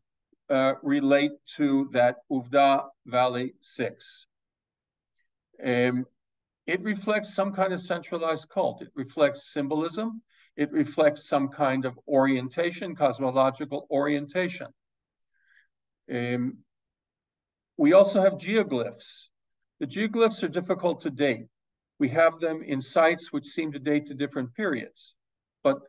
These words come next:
we'll leave that aside for the time being. Uh, the Ein Yarka site, which Rottenberg did not publish properly,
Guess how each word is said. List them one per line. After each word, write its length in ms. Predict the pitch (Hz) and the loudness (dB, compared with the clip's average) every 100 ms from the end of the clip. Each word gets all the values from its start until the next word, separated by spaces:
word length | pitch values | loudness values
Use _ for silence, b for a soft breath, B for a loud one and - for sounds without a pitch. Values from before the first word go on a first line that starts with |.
| _ | _
we'll 160 | 151 160 | -2 0
leave 180 | 165 170 | 0 2
that 220 | 165 151 | 4 4
aside 420 | 139 - 135 131 | 2 2 4 2
for 100 | - | -4
the 80 | 131 | -12
time 300 | - 123 120 | -2 0 0
being. 300 | 127 160 214 - _ b b b b - | -2 -4 -6 -12 _ b b b b 2
Uh, 200 | 135 139 | 4 4
the 180 | 135 - | 2 0
Ein 200 | 185 202 | 0 0
Yarka 380 | 170 185 220 202 | 2 2 4 0
site, 380 | 190 151 139 151 | 0 2 4 2
which 220 | - 135 147 | -6 -8 0
Rottenberg 600 | 143 175 160 156 151 - | 2 2 -2 -2 -2 -4
did 160 | 120 | -4
not 280 | 123 - - | -2 -2 -2
publish 320 | 165 139 139 - | -4 -2 -6 -4
properly, 600 | 165 170 170 131 117 135 | 2 2 2 -4 -4 -8